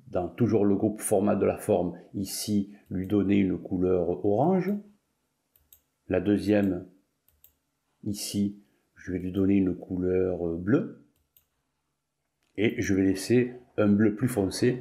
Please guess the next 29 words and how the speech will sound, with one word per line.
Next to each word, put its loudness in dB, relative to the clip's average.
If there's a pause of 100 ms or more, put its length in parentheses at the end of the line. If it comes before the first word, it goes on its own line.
(120)
pour 2 (200)
le 0
troi-, 0
la 0
troisième 2
forme. -4 (1600)
Je 4
vais 6
à 6
présent 2
sélectionner 2 (520)
le, 6
euh, 2
le 2
premier 2
encadré, 0 (420)
hein. -6 (380)
Euh, -8 (100)
par -2
exemple, 0
là, 4
je, -4
alors, -2
avant 4
de 4
le 4
faire, 0
je -2
vais 2